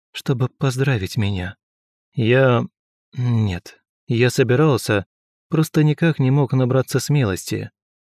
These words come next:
Хорошо, что уже ночь и незаметно, как у меня загорелись уши, потому что Мария права. Я не собирался её поздравлять. Да я даже не знал, что день рождения именно у неё.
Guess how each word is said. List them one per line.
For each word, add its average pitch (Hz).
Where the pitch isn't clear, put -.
Хорошо, 131
что 139
уже 139
ночь 110
и 131
незаметно, 113
как 113
у -
меня 110
загорелись 104
уши, 107
потому 151
что 131
Мария 120
права. 113
Я 120
не 117
собирался 113
её 98
поздравлять. 104
Да 123
я 123
даже 127
не 120
знал, 139
что -
день 120
рождения 120
именно 139
у 139
неё. 139